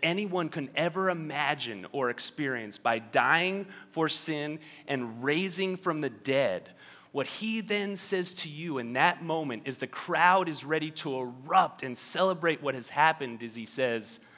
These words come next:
"You take the curtain call. You go out.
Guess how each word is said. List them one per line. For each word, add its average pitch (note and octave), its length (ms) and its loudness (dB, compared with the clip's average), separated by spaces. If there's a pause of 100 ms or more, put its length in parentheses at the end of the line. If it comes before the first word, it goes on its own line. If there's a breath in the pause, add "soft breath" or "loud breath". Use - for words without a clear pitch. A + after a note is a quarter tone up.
(880 loud breath)
"You C3 240 -8
take F#2+ 240 -8
the F2+ 80 -14
curtain - 320 -14
call. - 320 -16 (1400 soft breath)
You D3+ 360 -4
go G2+ 260 -2
out. - 380 -14